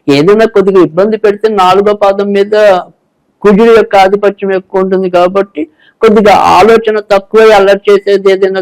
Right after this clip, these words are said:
సరే, విసురు ఎక్కువ ఉన్నా కానీ అది నాలుగో పాదంలో ఎక్కువ ఉండొచ్చు. ఈ మొదటి మూడు పాదాలు ఏవైతే ఉంటాయో వాళ్ళు కొంత కంట్రోల్లోనే ఉంటారు, ఎంత ఇది ఉన్నప్పటికీ కూడా. తర్వాత రెండోది ఏంటంటే,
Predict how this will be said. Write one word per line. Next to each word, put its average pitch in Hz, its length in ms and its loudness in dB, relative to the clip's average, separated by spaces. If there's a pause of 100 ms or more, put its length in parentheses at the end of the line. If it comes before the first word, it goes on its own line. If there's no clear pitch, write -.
సరే, 190 140 -2 (100)
విసురు 190 320 -4
ఎక్కువ 190 240 -8
ఉన్నా 185 160 -6 (100)
కానీ 220 200 -6
అది 214 180 -2
నాలుగో 226 320 2 (100)
పాదంలో 208 360 0 (100)
ఎక్కువ 185 280 -2
ఉండొచ్చు. 123 320 -10 (800)
ఈ - 20 2 (120)
మొదటి 226 400 0
మూడు 214 260 2
పాదాలు 214 360 2
ఏవైతే 202 340 -4 (140)
ఉంటాయో 202 380 -6
వాళ్ళు 208 200 2 (100)
కొంత 190 160 -8 (140)
కంట్రోల్లోనే 202 600 0 (100)
ఉంటారు, 180 260 -2 (100)
ఎంత 160 140 -14 (640)
ఇది 160 140 -2
ఉన్నప్పటికీ 139 440 -4 (100)
కూడా. 117 140 -14 (720)
తర్వాత 233 380 2
రెండోది 226 360 0
ఏంటంటే, 220 360 -6